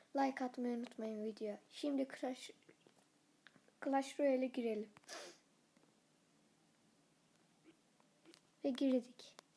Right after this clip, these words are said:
Şimdi arkadaşlar, efsaneli sandık kolay çıkma yöntemini gösteriyorum. Ayarlara girin. Dillere basın.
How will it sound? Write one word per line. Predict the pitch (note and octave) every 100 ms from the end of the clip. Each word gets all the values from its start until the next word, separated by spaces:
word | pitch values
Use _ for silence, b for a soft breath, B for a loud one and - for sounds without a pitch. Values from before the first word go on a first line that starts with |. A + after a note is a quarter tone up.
| _ b b b b
Şimdi | - - D#4 C#4
arkadaşlar, | B3 B3 A#3 - A#3 A#3+
efsaneli | - B3+ B3 C#4 C#4 C#4+ C#4+
sandık | D4+ C#4 C4 C4 D4 -
kolay | - C4+ C#4 C#4+
çıkma | D#4+ - C#4+
yöntemini | B3+ B3+ B3+ B3+ C4+
gösteriyorum. | C4+ C4 - B3 A#3+ G#3+ A3 - _ b b b b b -
Ayarlara | C4+ C#4+ C#4+ D4 D4+
girin. | C4+ D4 B3+ C#4+ - _ b b b b b b b _ _ -
Dillere | D4 C#4+ C#4+ C#4+
basın. | B3+ - A#3+ D4